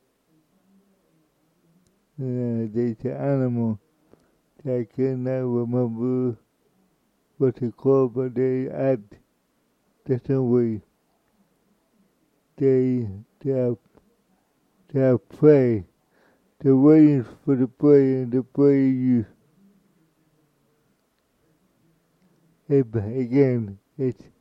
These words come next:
better to be independent artist. According to,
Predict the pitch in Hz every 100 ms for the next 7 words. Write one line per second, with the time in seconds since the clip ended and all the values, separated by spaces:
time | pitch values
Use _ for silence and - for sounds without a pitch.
0 | _ _ _ _ _ _ _ 139 127 139
1 | 131 120 123 120 131 135 139 139 123 127
2 | - 135 127 127 123 113 110 - _ _
3 | _ _ _ _ _ _ _ _ _ _
4 | _ _ _ _ - _ _ _ _ -
5 | 135 - 165 165 156 117 127 120 117 104